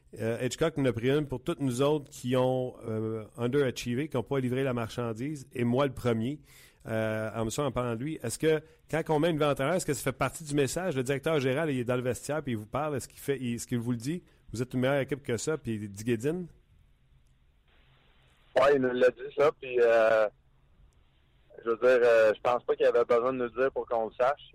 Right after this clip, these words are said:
Speaker 2: Euh, le, le potentiel de l'équipe, il, il est énorme. Moi, je crois encore, euh, énormément à l'équipe. Euh, c'est de quoi que, justement, v'là trois, quatre jours, j'ai parlé à Makio, ça a donné de mal. On a, j'ai eu une rencontre avec lui.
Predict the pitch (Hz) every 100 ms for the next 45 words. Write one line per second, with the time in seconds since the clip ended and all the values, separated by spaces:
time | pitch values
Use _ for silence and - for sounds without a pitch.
0 | 117 110 110 107 110 107 107 107 - _
1 | _ _ _ _ _ _ - 120 110 123
2 | 123 135 147 160 143 - 175 165 143 131
3 | - 175 - 135 127 123 123 - 131 139
4 | 156 143 143 - 139 135 151 151 143 131
5 | 123 123 131 147 143 135 151 147 123 -
6 | 165 - 131 120 120 - _ - 135 -
7 | 165 165 131 127 120 117 110 _ _ _
8 | - 131 - 131 143 160 131 131 127 -
9 | - 160 - 135 - 160 143 127 127 131
10 | 147 143 123 - 147 160 131 123 123 123
11 | 123 143 143 123 113 113 110 131 123 120
12 | 135 143 131 113 - - 131